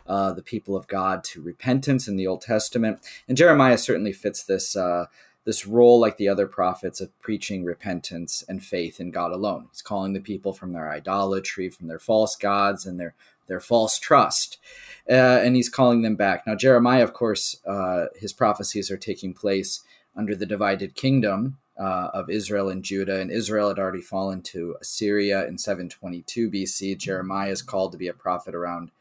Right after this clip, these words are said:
six twenty-eight. Um, and, and so, so, so Judah's still standing, but a lot of what Jeremiah is preaching is this upcoming,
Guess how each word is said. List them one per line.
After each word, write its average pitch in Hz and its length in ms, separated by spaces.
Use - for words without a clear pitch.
six - 260
twenty-eight. 82 720
Um, 107 560
and, 135 140
and 131 160
so, 139 200
so, 113 220
so - 160
Judah's 151 300
still 110 180
standing, 101 800
but 110 100
a 117 40
lot 123 160
of 123 60
what 110 140
Jeremiah 113 380
is 92 120
preaching 120 800
is 95 380
this 95 320
upcoming, 120 640